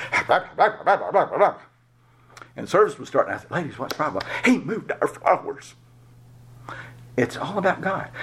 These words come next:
"He moved our flowers." I said, "Well, we can go to my office right now.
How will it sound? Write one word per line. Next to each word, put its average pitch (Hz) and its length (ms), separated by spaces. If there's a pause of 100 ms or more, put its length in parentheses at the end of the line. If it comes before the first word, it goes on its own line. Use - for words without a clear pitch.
(100)
"He 285 140
moved 247 340
our 226 260
flowers." - 480
I - 60
said, - 120
"Well, 110 140
we 135 120
can 101 80
go 90 60
to 85 60
my 95 80
office 135 320
right - 220
now. - 220